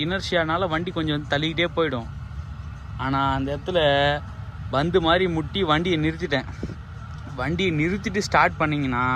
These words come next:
உங்களுக்கு இனர்ஷியா வந்து வண்டியில வந்து இருக்காது. So அதனால வண்டி வந்து பாத்தீங்கன்னா கிளம்பாது. இதனால ஒரு ஆரமா வந்து ஏறணும்னு சொல்றதுக்கு வந்து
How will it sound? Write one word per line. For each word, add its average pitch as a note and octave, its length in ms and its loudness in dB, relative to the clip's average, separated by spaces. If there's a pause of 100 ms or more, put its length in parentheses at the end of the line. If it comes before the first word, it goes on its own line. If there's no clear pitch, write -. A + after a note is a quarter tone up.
(260)
உங்களுக்கு C3 340 -2
இனர்ஷியா D#3+ 440 2
வந்து D3 200 0
வண்டியில C#3+ 380 0
வந்து C#3 200 0
இருக்காது. B2+ 440 0 (800)
So - 60 -4 (100)
அதனால C3 240 0 (100)
வண்டி D3 300 2
வந்து C3 220 0
பாத்தீங்கன்னா B2 360 0 (1080)
கிளம்பாது. C3 420 4 (100)
இதனால B2+ 280 2 (240)
ஒரு B2+ 160 4 (420)
ஆரமா E3+ 400 8 (100)
வந்து E3+ 180 2 (160)
ஏறணும்னு D3+ 380 0
சொல்றதுக்கு C3 480 -6
வந்து D3+ 140 -4